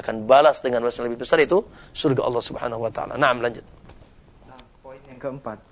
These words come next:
Speaker 2: pahala yang sangat besar bagi orang yang mencintai karena Allah. Rasulullah sallallahu alaihi wasallam bersabda,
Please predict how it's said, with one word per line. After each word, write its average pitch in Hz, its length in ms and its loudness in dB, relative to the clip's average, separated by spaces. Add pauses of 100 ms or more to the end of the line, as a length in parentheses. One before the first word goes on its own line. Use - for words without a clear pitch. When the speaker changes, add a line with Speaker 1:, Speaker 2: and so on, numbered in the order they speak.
(560)
Speaker 2:
pahala 143 480 -8
yang 123 320 -8
sangat 120 320 -10
besar 117 480 -10
bagi 113 400 -6
orang 135 320 -2
yang 117 160 -2
mencintai 117 640 -2
karena 110 400 -2
Allah. 110 480 -2 (480)
Rasulullah 131 640 2
sallallahu 113 560 0
alaihi 120 240 2
wasallam 127 560 0
bersabda, 107 640 0